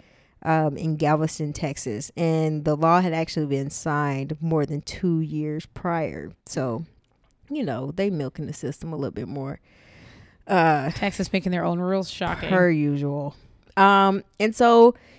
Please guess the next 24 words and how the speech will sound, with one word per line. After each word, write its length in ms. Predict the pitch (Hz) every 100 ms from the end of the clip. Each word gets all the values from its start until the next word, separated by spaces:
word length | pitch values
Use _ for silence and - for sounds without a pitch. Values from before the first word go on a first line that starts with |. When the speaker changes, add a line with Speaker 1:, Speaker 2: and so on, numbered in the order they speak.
| _
Speaker 1:
in 120 | 208 214
Texas, 440 | 247 269 - 240
it's 140 | 214
a 40 | 196
huge 280 | 214 202 202
celebration. 800 | 185 180 156 160 214 165 143
And 420 | 151 175 165 160 - _ _ -
whenever, 920 | 180 185 - - 190 220 220 220 208
when 200 | 156 160
I 60 | 156
moved 200 | 160 165
to 160 | 151 143
Tulsa, 640 | - 202 220 - 247 247
people 260 | - 165 151
didn't 220 | 151 151
know. 220 | 156 - 175 -
People 400 | 247 262 254 226
didn't, 280 | 202 208 _ -
like, 160 | 180 151
"Juneteenth, 460 | 160 226 220 254 202
what?" 300 | 202 254 - - - - _ -
W-, 180 | 196 196
w-, 120 | 180
no, 260 | 185 139